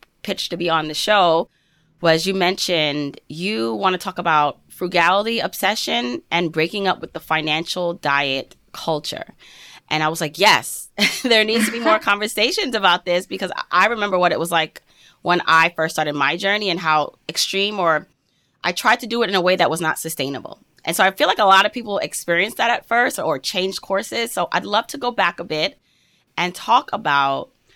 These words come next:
Speaker 1: what do you mean by breaking up with the financial diet culture, and what started you on your personal journey to financial independence?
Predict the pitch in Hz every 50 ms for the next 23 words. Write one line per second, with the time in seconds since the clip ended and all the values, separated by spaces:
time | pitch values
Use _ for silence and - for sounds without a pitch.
0 | _ - 151 147 170 190 220 254 254 247 247 240 226 208 196 190 175 175 175 180
1 | 190 175 170 - - - 170 - - 156 147 151 156 151 - 156 143 135 135 135
2 | 143 135 - - - 123 120 113 - 123 120 - - 127 147 147 139 - 156 165
3 | 165 170 185 - - - - 175 165 165 165 160 160 151 - 113 143 151 143 135
4 | 147 151 160 165 160 - - 147 147 - 160 143 131 135 - 147 135 135 135 131
5 | 127 - 131 - 131 127 123 120 123 - - 120 120 120 - - 90 87 - -
6 | - - -